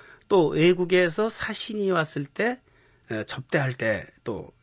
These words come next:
어, 술을 쓸 수 있다. 그리고 임금의 부모님, 이를테면 상왕이나, 에, 이렇게 대왕 대비들한테 이렇게 드릴 수 있다.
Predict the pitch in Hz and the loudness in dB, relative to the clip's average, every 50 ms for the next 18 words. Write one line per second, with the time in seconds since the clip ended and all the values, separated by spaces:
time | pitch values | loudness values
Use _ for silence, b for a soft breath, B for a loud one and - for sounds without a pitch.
0 | - - - 113 101 98 - - 220 214 156 - 160 - - - 98 85 - - | -20 -16 -12 -10 -10 -8 -8 -10 -10 -10 -6 -4 -4 -4 -4 -8 -12 -12 -12 -10
1 | - 78 76 - - B B B B B B B B B B _ - 160 175 190 | -10 -10 -10 -12 -16 B B B B B B B B B B _ -2 0 2 2
2 | 214 170 156 165 190 202 196 190 190 185 170 180 180 170 170 165 156 156 165 175 | 4 4 4 2 2 2 2 2 2 4 4 6 6 6 6 4 4 4 4 4
3 | 180 160 147 b b b b b b _ - - 156 165 165 151 131 110 95 92 | 4 4 2 b b b b b b _ 0 2 4 6 6 6 4 2 0 0
4 | 147 240 302 302 - - _ _ - 131 - 127 123 123 123 - - 107 117 113 | 2 2 2 0 -4 -12 _ _ -16 -10 -6 -4 -4 -4 -2 -2 0 2 2 2
5 | 117 113 110 107 104 104 107 104 101 110 127 131 131 117 107 - - - - 107 | 2 2 0 0 0 0 0 0 0 2 2 2 2 2 0 -2 -8 -16 -14 -12
6 | 101 95 92 82 92 98 - - - - 101 95 104 110 120 113 101 107 104 90 | -10 -10 -10 -10 -12 -12 -12 -12 -10 -6 -4 -4 -2 0 0 0 -2 -2 -4 -4
7 | 104 104 101 101 95 95 95 92 90 - 113 - 107 104 104 - - 170 226 285 | -4 -6 -6 -6 -8 -10 -10 -12 -10 -8 -6 -6 -6 -6 -8 -6 -4 -4 -4 -4
8 | b b b b b - 107 - - 113 107 90 b b b b b - - 143 | b b b b b -12 -12 -8 -6 -6 -6 -6 b b b b b -2 0 2
9 | 165 156 139 - - 123 98 - - - 82 76 - | 2 2 2 0 -4 -6 -6 -8 -8 -10 -10 -10 -10